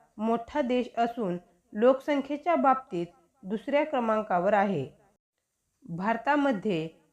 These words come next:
प्रत्येक राज्याची भाषा, संस्कृती, पोशाख आणि परंपरा वेगळी असून ती एकता आणि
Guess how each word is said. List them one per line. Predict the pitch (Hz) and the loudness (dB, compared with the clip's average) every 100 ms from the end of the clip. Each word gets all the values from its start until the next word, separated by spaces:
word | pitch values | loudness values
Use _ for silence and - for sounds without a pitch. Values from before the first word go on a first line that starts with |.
| _ | _
प्रत्येक | 240 240 - 349 349 | -4 -4 -2 -2 0
राज्याची | 269 208 226 240 302 | 0 2 0 0 -2
भाषा, | 240 226 233 208 156 139 - _ _ _ | 0 0 -2 -2 -6 -8 -16 _ _ _
संस्कृती, | 226 226 - 262 269 240 170 - _ _ _ - | -4 -4 -4 -6 -4 -4 -4 -6 _ _ _ 2
पोशाख | 240 262 262 190 160 - _ _ - | 2 4 4 2 2 -6 _ _ -4
आणि | 233 247 196 | 0 2 0
परंपरा | 190 185 185 233 233 208 143 - _ _ _ 180 | -2 -2 0 0 2 2 0 -6 _ _ _ -4
वेगळी | 233 254 294 359 | 0 2 2 4
असून | 285 285 226 190 190 | 4 2 -2 -6 -6
ती | - _ - 269 233 214 - _ 233 | -12 _ -4 0 0 -2 -10 _ -2
एकता | 247 254 294 320 | -2 0 0 0
आणि | 302 269 254 233 196 | 0 2 2 2 0